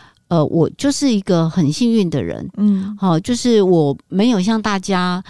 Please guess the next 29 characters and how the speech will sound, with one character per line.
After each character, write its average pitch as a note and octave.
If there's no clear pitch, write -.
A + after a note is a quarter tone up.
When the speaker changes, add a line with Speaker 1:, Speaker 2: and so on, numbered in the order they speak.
Speaker 1:
必 A#3+
须 G#3
要 G#3
很 F#3
认 G3+
真、 G3
很 F3+
努 E3
力， G3
然 E3
后 G3
才 F3
能 E3
够 G3+
考 -
到 F#3
很 D#3+
好 D#3+
的 B2
学 -
校。 -
我 E3+
觉 C4
得 C4+
老 F#3+
天 A3+
爷 G3
对 A#3+
我 D#3